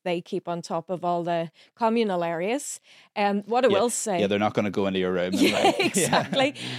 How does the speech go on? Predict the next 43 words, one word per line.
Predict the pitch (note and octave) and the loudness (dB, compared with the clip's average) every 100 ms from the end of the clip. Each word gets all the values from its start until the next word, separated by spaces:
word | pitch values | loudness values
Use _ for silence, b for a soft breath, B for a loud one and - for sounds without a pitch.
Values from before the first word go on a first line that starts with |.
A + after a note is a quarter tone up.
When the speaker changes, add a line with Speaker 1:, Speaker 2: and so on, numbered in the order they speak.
| - | -6
Speaker 1:
So | - C#4 C4 | 2 6 6
it's | B3 | 4
really | A#3+ A#3+ B3+ C4 B3 | 2 4 4 4 2
up | G3+ G3 | 0 0
to | - G#3+ | -2 -2
the | G3 | 0
students | - F#3+ F3 G#3+ - | 0 0 0 -2 -4
what | - G3 G3+ | -2 2 4
way | G#3+ G3 | 4 4
they | F#3+ F#3 | 2 0
want | F3+ F3+ | 0 -2
to | G#3 | 0
live | F3+ E3+ F3 | 0 0 0
in | F3 | -2
their | F3 F3+ | -2 -4
personal | D#3 G#3 E3+ - F#3+ | -4 -4 -4 -2 0
areas. | F#3+ G3 G#3 G#3+ G#3 | 2 2 0 0 0
You | A3+ | 0
know, | F#3+ F#3+ F#3+ | 2 2 2
if, | F#3+ F3+ - | 0 -2 -6
if | - F3 | -10 -8
you | G3+ A3 | -4 -4
keep | G#3+ C4 G#3+ | -4 -6 -2
your | G#3+ | 0
room | G#3 G#3 | 2 2
a | G3 | 0
mess, | G3 A3 - | 2 0 -2
that's | F3+ E3 - | -4 -4 -6
entirely | F#3+ F#3+ F3+ F3+ | -6 -4 -2 -2
up | F3 | -4
to | F#3+ | -4
you. | F#3 G3 B B - | -2 -4 B B -2
And | A3 A3+ - | 0 0 0
even | C4 B3 A#3 | 0 0 0
in | G#3+ | 0
a | G3+ | 0
way, | F#3+ G3 | 0 0
the | - F#3 F3+ - | 0 -2 -2 -4
communal | - G3 F#3+ F#3+ | -6 -4 -4 -6
kitchens | - - - A3+ A3 | -6 -10 -6 -6 -4
and | A3+ A3+ | -4 -2
things, | A3 A3 A3 - | -2 -2 -2 -4
um, | - F#3 F3+ | -2 -2 -4